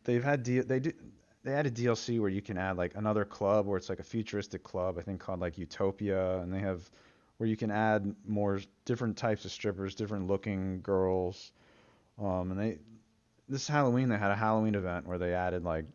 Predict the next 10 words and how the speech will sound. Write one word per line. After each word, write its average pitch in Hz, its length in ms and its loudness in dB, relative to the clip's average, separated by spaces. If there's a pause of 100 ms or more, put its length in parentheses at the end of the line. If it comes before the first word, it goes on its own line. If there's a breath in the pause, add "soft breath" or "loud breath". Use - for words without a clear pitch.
(120)
skeletons 98 840 0
and 85 260 -8 (480)
jack-o'-lanterns 92 840 -2
and 85 180 -8
stuff 101 440 2
all 98 120 6
over 101 140 6
the 98 80 -2
place. 98 560 2
And, 85 180 -6